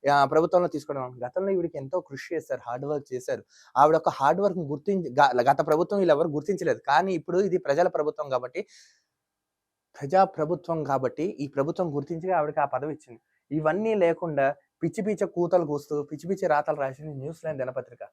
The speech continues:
చూడండి ఈ-, ఇప్పుడు ఇక్కడ చదివిన దానికి ఇక్కడ ఇప్పుడు మనం చెప్పిన దానికి ఎంత తేడా ఉంది చూడండి. నిజంగా చూడండి, with, with proof తో ఇగో చూడండి ఇంతమంది, ఇగో ఈయన ఎన్వి రమణ గారు, ఆ, షబీర్ అలీ గారు, ఇంద్రకరణ్ రెడ్డి గారు, షాజియా పర్వీన్ మేడం గారు, చూడండి ఇంతమంది ఉన్నారు.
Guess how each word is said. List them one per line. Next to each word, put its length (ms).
చూడండి 340
ఈ-, 260
ఇప్పుడు 280
ఇక్కడ 280
చదివిన 360
దానికి 320
ఇక్కడ 380
ఇప్పుడు 200
మనం 180
చెప్పిన 300
దానికి 240
ఎంత 200
తేడా 200
ఉంది 220
చూడండి. 240
నిజంగా 260
చూడండి, 340
with, 120
with 240
proof 200
తో 60
ఇగో 180
చూడండి 280
ఇంతమంది, 460
ఇగో 180
ఈయన 180
ఎన్వి 280
రమణ 340
గారు, 160
ఆ, 140
షబీర్ 300
అలీ 160
గారు, 360
ఇంద్రకరణ్ 480
రెడ్డి 160
గారు, 200
షాజియా 240
పర్వీన్ 300
మేడం 260
గారు, 120
చూడండి 180
ఇంతమంది 440
ఉన్నారు. 300